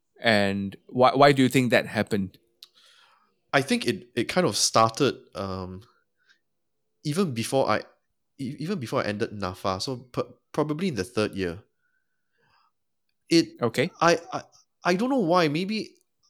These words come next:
Speaker 2: I, I kind of, um, I wouldn't say I got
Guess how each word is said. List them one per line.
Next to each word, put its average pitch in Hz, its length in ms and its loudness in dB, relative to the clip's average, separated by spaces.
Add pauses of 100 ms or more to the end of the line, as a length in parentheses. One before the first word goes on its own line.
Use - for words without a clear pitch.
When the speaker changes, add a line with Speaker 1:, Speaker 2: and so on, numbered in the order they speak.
(1160)
Speaker 2:
I, 156 160 -2
I 156 60 -2
kind 208 200 -4
of, 120 200 -4
um, 107 400 -2 (580)
I 135 60 -2
wouldn't 180 200 0
say 220 120 4
I 120 60 4
got 98 140 0